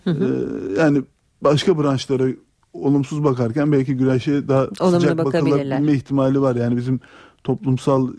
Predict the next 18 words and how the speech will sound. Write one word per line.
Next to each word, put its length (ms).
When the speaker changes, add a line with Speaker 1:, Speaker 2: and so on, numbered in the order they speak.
Speaker 2:
yapıyı 300
da 120
düşündüğümüzde 720
o 140
noktada 300
da 120
bence 220
çok 260
değerli. 380
Bu 60
madalya 440
belki 420
o 100
anlamda 460
da 80
bazı 260
şeylerin, 440
hani 160